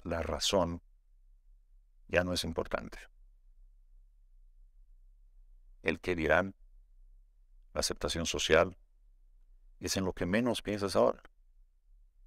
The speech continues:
Y te quedan cinco minutos. El tiempo se pone más ventoso.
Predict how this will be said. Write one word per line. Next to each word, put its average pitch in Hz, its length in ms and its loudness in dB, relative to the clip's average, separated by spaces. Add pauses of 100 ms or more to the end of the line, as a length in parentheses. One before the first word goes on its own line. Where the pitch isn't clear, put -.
(1600)
Y - 80 -6
te - 100 -8
quedan 82 400 2 (320)
cinco 98 560 -4
minutos. - 640 -6 (1800)
El 78 160 -8
tiempo 80 280 -4
se - 100 -6
pone 78 240 -2
más 76 180 -4
ventoso. 73 540 -4